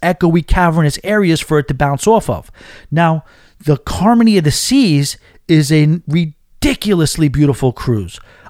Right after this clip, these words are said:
I would not do that as a solo cruiser because of the fact that it's gonna be very, very cavernous. There's very, very big areas and a lot of space.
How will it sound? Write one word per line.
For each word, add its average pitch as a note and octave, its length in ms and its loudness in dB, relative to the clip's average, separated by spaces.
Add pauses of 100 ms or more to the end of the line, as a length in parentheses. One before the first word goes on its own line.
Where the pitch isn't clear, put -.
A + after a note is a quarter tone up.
(120)
I G#3 160 2
would C4+ 160 2
not A#3+ 300 0
do C4+ 160 6
that F#3 180 2
as A2 140 -4
a G#2 60 -2
solo A2 360 -2
cruiser G3 560 0 (480)
because G3+ 680 0 (100)
of F3 160 -2
the F#3 80 0
fact - 400 -4
that F3+ 260 -2 (420)
it's - 260 0
gonna G#3 240 2
be F#3 160 0
very, F3+ 480 0
very D#3 320 0
cavernous. D#3 720 -2
There's C#3+ 260 -2
very, E3 320 0
very D3+ 300 0
big C#3+ 640 -2
areas D3+ 500 0
and B2+ 120 0
a - 20 0
lot C#3 220 0
of B2+ 80 -2
space. - 560 -4